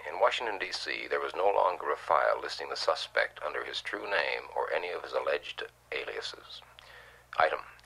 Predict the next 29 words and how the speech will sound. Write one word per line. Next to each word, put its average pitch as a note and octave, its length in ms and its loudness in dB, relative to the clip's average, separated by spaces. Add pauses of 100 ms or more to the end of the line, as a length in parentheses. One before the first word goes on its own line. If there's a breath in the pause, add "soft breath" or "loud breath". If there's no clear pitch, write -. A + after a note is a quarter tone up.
(420 loud breath)
in D#2 140 4
Las F#2+ 200 8
Vegas, - 440 4
all G#2+ 180 8
of G#2 100 0
those F#2 360 6
who F2+ 80 -6
were F2 200 2
involved D#2 500 6
have D#2+ 100 2
either C#2 240 4
left E2+ 240 2
town, - 500 0 (260)
aren't D2 260 2
talking, - 520 0 (840 soft breath)
or B1+ 80 6
are A#1 240 4
dead. - 260 -2 (1300 soft breath)
I A2 120 8
haven't C#3+ 240 8
had A2+ 320 6
a F#2+ 40 2
decent A#2 460 -4
night's G#2+ 320 4
sleep A2 320 -6
since - 240 -4
all A#1+ 160 0
this B1 160 -2
happened. E2+ 440 -2